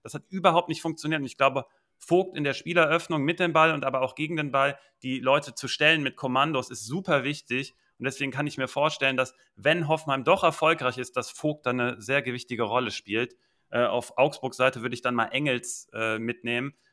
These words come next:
weil, äh, Hoffenheim so viel Räume lässt, die Engels mit seinen vertikalen Pässen sehr gut bespielen kann, wenn Augsburg mal gefährlich wird mit dem Ba-, mit dem Ball. Und deswegen Engels auf der einen Seite und Vogt auf der anderen Seite.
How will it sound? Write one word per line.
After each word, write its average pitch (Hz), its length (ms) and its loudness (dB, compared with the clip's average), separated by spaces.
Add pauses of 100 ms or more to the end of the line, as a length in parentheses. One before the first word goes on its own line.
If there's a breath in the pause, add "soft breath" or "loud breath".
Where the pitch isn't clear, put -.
(140)
weil, 117 320 2 (100)
äh, 110 220 -4
Hoffenheim 120 500 -2
so 131 120 -4
viel 123 160 -2
Räume 131 300 6
lässt, 127 220 0
die - 120 -6
Engels 139 320 -4
mit 120 100 -8
seinen 120 220 -2
vertikalen 120 600 -2
Pässen 131 400 -4 (200 soft breath)
sehr 139 240 0
gut 139 180 -10
bespielen 131 460 -4
kann, 117 280 -2
wenn 117 140 -2
Augsburg 113 420 -6
mal 110 120 -2
gefährlich 113 440 -4
wird 107 140 -12
mit 110 120 -10
dem 107 140 -6
Ba-, 107 240 2
mit 113 140 -10
dem 107 100 -8
Ball. 107 280 0 (360)
Und 110 40 -8
deswegen 117 240 -6
Engels 131 320 -2
auf 123 100 -6
der 110 140 -2
einen 135 180 2
Seite 123 220 2
und 107 80 -4
Vogt - 320 -10
auf 104 100 -10
der 90 140 -10
anderen 87 200 -18
Seite. - 360 -12